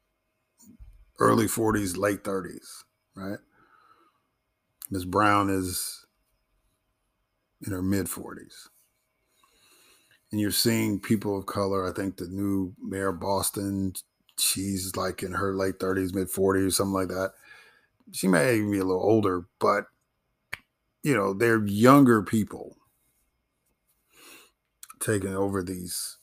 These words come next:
these cities and, and getting involved in the process and getting elected to prominent positions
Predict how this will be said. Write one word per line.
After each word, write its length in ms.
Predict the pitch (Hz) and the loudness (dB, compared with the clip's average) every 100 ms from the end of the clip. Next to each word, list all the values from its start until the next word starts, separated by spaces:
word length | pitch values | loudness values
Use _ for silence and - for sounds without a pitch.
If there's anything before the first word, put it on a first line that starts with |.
| _ _ _ _ - | _ _ _ _ -14
these 300 | 104 92 90 | -12 -8 -2
cities 580 | - 117 107 92 90 - | 0 2 2 -2 -6 -8
and, 180 | 92 | -10
and 260 | 95 90 90 | -8 -10 -6
getting 320 | 104 104 98 | 0 0 0
involved 580 | 92 90 95 95 95 92 | -2 -4 -2 0 -2 -4
in 140 | 98 | -10
the 80 | 90 | -10
process 600 | 82 95 92 - 92 82 | -10 -8 -4 -6 -6 -10
and 160 | - 82 | -8 -8
getting 240 | 101 98 | -4 -4
elected 640 | 90 87 95 104 - 92 87 | -4 -4 -6 -6 -8 -12 -10
to 380 | - 92 90 92 _ - | -8 -8 -8 -12 _ -6
prominent 360 | - 101 98 90 | -2 0 -2 -6
positions 720 | 90 95 98 98 90 87 | -8 -4 -4 -4 -8 -12